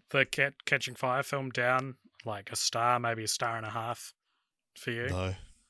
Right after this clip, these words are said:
Speaker 1: We're not typically
Speaker 2: I
Speaker 1: the podcast to do things like this, are we?
Speaker 2: I
Speaker 1: To
Speaker 2: know,
Speaker 1: be like,
Speaker 2: I know.
Speaker 1: "Here's an inaccuracy in the, the production value of the film that has
Speaker 2: Yeah.
Speaker 1: made me angry."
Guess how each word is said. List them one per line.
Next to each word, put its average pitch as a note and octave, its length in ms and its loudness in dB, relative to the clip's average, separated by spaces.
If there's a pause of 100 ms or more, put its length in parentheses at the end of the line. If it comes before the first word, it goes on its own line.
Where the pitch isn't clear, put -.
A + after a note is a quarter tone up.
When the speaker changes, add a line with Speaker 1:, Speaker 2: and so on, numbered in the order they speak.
(1400)
Speaker 1:
We're A3 80 12
not C4+ 220 12
typically C4+ 320 12
Speaker 2:
I G3 80 12
Speaker 1:
the F3+ 120 10
podcast F3+ 540 12
to D#3+ 100 0
do D#3 220 8
things C3 300 4
like A#2 180 2
this, A#2+ 220 0
are C3+ 220 8
we? A2+ 100 0
Speaker 2:
I A2+ 100 4
Speaker 1:
To - 20 6
Speaker 2:
know, A#2 220 10
Speaker 1:
be B2 60 8
like, B2 260 4
Speaker 2:
I - 40 0
know. G#2+ 220 6
Speaker 1:
"Here's A#3+ 300 10
an D#3 120 6
inaccuracy D3+ 920 8
in C#3 140 2
the, C3 260 4 (160)
the D#3 240 4
production E3+ 580 8 (140)
value C3+ 440 2
of B2+ 180 -6
the C3 60 -12
film E3+ 420 -2 (260)
that C#4 180 8
has C4+ 140 6
Speaker 2:
Yeah. B3 60 12
Speaker 1:
made A#3+ 220 12
me C4 200 12
angry." F3+ 560 10